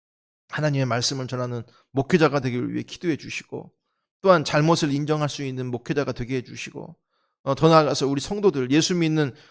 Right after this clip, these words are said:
왕 같은 제사장이라고 말씀하신 모든 예수님을 믿는 저와 여러분들이 가는 곳마다 하나님의 사랑과 평강이 넘치는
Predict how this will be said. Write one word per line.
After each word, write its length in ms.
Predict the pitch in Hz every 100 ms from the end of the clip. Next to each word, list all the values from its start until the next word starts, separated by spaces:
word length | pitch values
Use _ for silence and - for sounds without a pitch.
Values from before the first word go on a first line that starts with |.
| _
왕 240 | 117 151
같은 300 | 170 175 165
제사장이라고 560 | 143 151 160 160 147 147
말씀하신 720 | 135 131 143 139 - 131 123
모든 400 | 143 196 196 170
예수님을 520 | 139 143 160 151 143
믿는 380 | 117 131 135 131 - _ -
저와 240 | 139 131
여러분들이 800 | 127 139 120 - 170 208 143 - _ _ _ _
가는 400 | - 151 190 226
곳마다 760 | 208 190 180 160 165 170 165 - _
하나님의 540 | - 254 247 214 175
사랑과 420 | 156 180 180 160 147
평강이 520 | - 277 285 247 240
넘치는 640 | 170 139 - 123 147 131